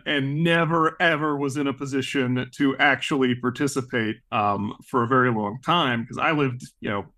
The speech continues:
military kid, so we moved all over the country. It was every two, three years was going to a completely different state, completely different town. And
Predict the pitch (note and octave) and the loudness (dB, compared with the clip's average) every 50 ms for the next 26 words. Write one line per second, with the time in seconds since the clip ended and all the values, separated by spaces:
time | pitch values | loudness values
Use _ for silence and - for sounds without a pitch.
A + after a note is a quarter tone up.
0 | _ - _ _ _ _ _ _ - B2 C3+ C3 A#2+ B2 - B2 A2 G#2 G#2 - | _ -20 _ _ _ _ _ _ -2 0 2 2 0 0 2 2 2 2 0 0
1 | - A#2+ A2+ A2 - C3 B2+ B2 C3 C3 B2+ B2 B2 A#2+ A2+ A2+ A2 A2+ A2+ - | 0 0 0 0 0 2 4 4 6 4 4 4 2 2 2 2 2 0 -2 -2
2 | - - - - D#3 D#3+ D#3 - - D#3 C#3+ C#3 C3+ C3+ B2 A#2 A#2 - B2+ - | -4 -6 -2 0 0 0 0 0 0 2 2 4 4 4 2 0 -2 -6 -12 -18
3 | _ _ _ - D#3 C#3 C#3 B2+ B2 B2 B2+ - _ _ _ _ - - - - | _ _ _ -8 -4 -2 -2 -2 -2 -4 -8 -14 _ _ _ _ -20 -20 -20 -20
4 | _ _ - - G#3 G3 F#3+ F#3 F3 - F3+ F3 E3 D#3+ D#3 D#3 D3+ D3+ D3+ D3 | _ _ 0 2 6 6 8 6 6 6 4 4 4 4 6 6 6 6 4 4
5 | C3+ C#3 C3 B2 C#3+ C#3 C3+ C3 C3 B2+ A#2+ - B2+ C#3+ C3 A#2+ A#2+ A2 B2+ A#2+ | 2 0 0 2 2 2 4 4 2 2 0 2 2 2 2 4 2 0 0 -2
6 | A#2+ A2 - - - - C3 B2 B2 - B2 B2 - B2+ A#2+ B2 - - - - | -4 -6 -8 -4 0 2 2 2 0 -2 -4 -4 -4 -4 -4 -6 -8 -10 -12 -6
7 | - F3+ E3+ D#3+ D3+ D3+ D3 C#3+ C#3 C3+ C3+ - - A#2+ A#2 A#2+ A2+ A#2 | -2 2 2 4 4 4 4 4 2 2 0 0 0 0 0 0 -2 -4